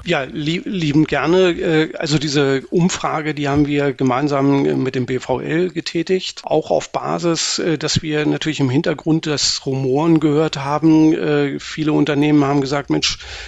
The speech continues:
äh, ist das überhaupt relevant von, für uns oder nicht?“ Äh,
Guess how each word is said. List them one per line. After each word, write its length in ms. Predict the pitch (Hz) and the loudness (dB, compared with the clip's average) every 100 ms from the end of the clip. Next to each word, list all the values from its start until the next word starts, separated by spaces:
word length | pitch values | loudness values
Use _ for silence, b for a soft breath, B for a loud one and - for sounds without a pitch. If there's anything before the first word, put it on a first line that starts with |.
| B | B
äh, 140 | 151 143 | 0 0
ist 180 | 156 | 0
das 120 | 143 131 | -4 -2
überhaupt 280 | 135 - | -4 -2
relevant 380 | 143 131 120 143 | -4 -2 0 0
von, 220 | - 143 - | 0 -4 -4
für 220 | - 143 | -4 -2
uns 340 | 143 151 - | 2 2 2
oder 160 | - 127 | -4 0
nicht?“ 480 | 147 190 - - - | 0 -2 -8 -8 -2
Äh, 400 | 160 151 147 | 2 2 0